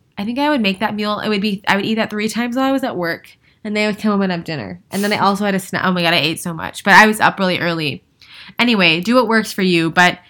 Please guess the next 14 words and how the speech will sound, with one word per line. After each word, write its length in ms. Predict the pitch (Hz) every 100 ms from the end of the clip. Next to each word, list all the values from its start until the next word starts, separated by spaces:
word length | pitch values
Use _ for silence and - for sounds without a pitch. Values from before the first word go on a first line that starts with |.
| _
keep 200 | - 254
it 120 | 285
simple. 720 | 285 226 214 214 202 202 196 - -
You 100 | 220
can 120 | 226
also 240 | 196 190
add 200 | 214 214
spices 440 | - 190 190 196 190
or, 80 |
like, 200 | 180 156
sauces. 680 | - 185 175 - 175 165 165
I 140 | - 185
love 340 | 190 175 175
the, 360 | 202 196 185